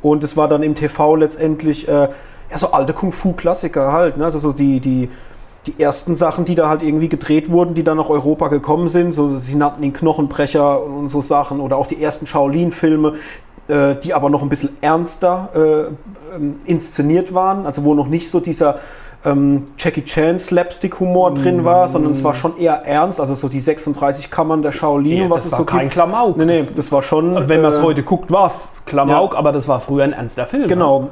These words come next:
Speaker 1: Und das waren, glaub ich, so die ersten Sachen, die ich so am Rande mitgekriegt hab, die mich irgendwie auch schon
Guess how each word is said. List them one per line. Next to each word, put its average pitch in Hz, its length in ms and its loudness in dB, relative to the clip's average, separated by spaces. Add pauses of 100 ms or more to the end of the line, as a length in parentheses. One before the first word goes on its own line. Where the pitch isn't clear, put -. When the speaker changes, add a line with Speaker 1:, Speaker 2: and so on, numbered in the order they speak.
Speaker 1:
Und 160 300 2
das 170 160 0
waren, 165 140 2
glaub 165 200 2
ich, 160 100 0
so 175 100 0
die 156 200 -2
ersten 202 340 0
Sachen, 214 360 -2 (500)
die 165 120 0
ich 143 100 -10
so 175 100 2
am 147 140 0
Rande 175 320 0
mitgekriegt 247 640 -4
hab, 269 220 -2 (400)
die 175 80 4
mich 160 200 0
irgendwie 175 360 2
auch 160 200 0
schon 151 600 2